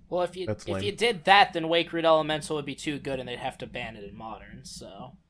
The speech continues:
Speaker 2: It's a six mana five five that has five mana to activate. I mean, it's a sweet card. I died to it this weekend, like, twice. But
Speaker 1: It, it makes an infinite combo, Austin. We can't let that degeneracy happen in Modern, even on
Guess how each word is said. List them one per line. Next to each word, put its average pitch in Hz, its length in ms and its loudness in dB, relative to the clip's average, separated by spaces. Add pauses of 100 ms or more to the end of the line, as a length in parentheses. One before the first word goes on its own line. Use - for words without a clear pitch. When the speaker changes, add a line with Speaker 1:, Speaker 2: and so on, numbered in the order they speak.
(600)
Speaker 2:
It's 120 140 0
a 135 80 8
six 143 320 2
mana 151 220 4
five 117 300 6
five 101 300 4
that 107 120 0
has 104 220 2
five 107 300 4
mana 107 260 2
to 98 100 0
activate. 98 480 0
I 147 60 6
mean, 170 100 12
it's 180 120 6
a 165 60 6
sweet - 420 2
card. 117 460 10
I 127 160 8
died 139 300 8
to 127 120 4
it 101 80 2
this 107 180 -2
weekend, 110 360 4
like, 98 200 -2
twice. 98 520 0 (520)
But 92 340 6 (340)
Speaker 1:
It, 180 200 2
it - 20 -16
makes 196 400 0
an 196 160 -6
infinite 190 500 -4
combo, 196 680 -2
Austin. 117 520 -8
We 123 100 -10
can't 196 420 -4
let 185 240 -2
that 165 240 0
degeneracy 151 720 -2
happen 135 340 -6
in 131 120 -10
Modern, 160 460 2
even 175 380 -2
on 160 360 0